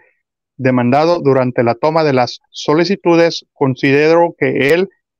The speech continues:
a sabiendas, inteligentemente, comprensivamente, expresamente y explícitamente renunció a sus derechos a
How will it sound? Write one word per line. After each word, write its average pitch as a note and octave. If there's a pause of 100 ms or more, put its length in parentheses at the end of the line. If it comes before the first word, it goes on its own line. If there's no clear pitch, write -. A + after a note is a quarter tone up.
(220)
a B2
sabiendas, E3 (500)
inteligentemente, E3 (460)
comprensivamente, D#3 (220)
expresamente D3+ (640)
y D3
explícitamente F3+ (640)
renunció F#3
a D#3
sus G#3+
derechos F#3 (440)
a E3+